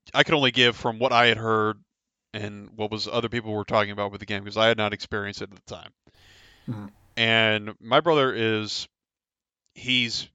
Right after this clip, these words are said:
Speaker 1: a, you know, computer software engineer, so he's, you know, he's very, very biased towards
Speaker 2: So he's playing on P C with max settings, is what you're saying?
Speaker 1: <laughs> Yeah,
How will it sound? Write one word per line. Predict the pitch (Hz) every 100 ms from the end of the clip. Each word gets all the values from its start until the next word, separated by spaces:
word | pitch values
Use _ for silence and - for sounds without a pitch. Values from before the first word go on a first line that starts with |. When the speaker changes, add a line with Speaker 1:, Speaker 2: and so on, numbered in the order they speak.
| _ _ -
Speaker 1:
a, | 113 107 _ _
you | 113
know, | -
computer | - 123 139
software | - 120 - 117 104
engineer, | 113 104 107 90 - _
so | - 117
he's, | 107 123 113 - _
you | 110
know, | 107
he's | 117 110 _ _ _ _ _ _ _ _ _ _ _ _ _ _ _
very, | 117 156 143
very | 135 120
biased | - 107 101 85 - - _ _ _ _ _ -
towards | 143 131
Speaker 2:
So | 147
he's | 139
playing | 170 156
on | 135
P | 160 139
C | 165 151
with | 135
max | 139 131 -
settings, | 151 131 107
is | 117 113
what | 120
you're | 113
saying? | - 104 107
Speaker 1:
<laughs> |
Yeah, | 147 - 147